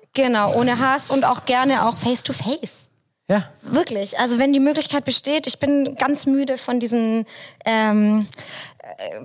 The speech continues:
Speaker 1: wenn ich mal kurz eine Geschichte, also ich hab mich einmal in meinem Leben mit, ähm, unter einem, einem Song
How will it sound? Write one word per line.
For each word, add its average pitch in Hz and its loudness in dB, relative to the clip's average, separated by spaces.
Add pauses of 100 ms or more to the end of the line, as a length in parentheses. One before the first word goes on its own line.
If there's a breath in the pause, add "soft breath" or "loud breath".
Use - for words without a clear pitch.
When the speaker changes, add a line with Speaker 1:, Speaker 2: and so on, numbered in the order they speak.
(200)
Speaker 1:
wenn 214 2
ich 220 0
mal 202 0
kurz 214 -4
eine 208 2
Geschichte, 196 0
also 185 -2
ich 190 0
hab 208 -2
mich 196 0
einmal 196 2
in 185 0
meinem 185 0
Leben 170 0
mit, 170 -4
ähm, 165 0
unter 185 -4
einem, 165 0 (760 loud breath)
einem 180 2
Song 277 2